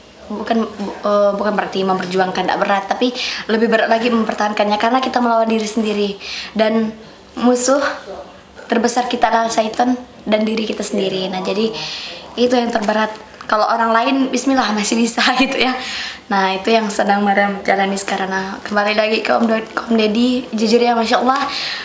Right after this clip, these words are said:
Kalau misalnya Om Deddy nonton Mariam nih, Om Deddy, you are the best. Eh, congratulations for your Islamic,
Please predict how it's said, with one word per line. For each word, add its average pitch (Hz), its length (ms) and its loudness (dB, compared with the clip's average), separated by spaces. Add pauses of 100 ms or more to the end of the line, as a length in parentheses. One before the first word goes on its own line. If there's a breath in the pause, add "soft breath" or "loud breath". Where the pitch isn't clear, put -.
(400 loud breath)
Kalau 262 160 4
misalnya 294 320 4
Om 277 160 2
Deddy 277 240 4
nonton 294 400 2
Mariam 294 240 2
nih, 285 240 2 (400)
Om 233 80 2
Deddy, 247 480 2 (240)
you 240 160 6
are 226 80 4
the 226 160 2
best. 247 640 2 (320)
Eh, 220 480 2 (1400 loud breath)
congratulations 233 960 2
for 226 160 2
your 214 560 2 (160)
Islamic, 240 640 2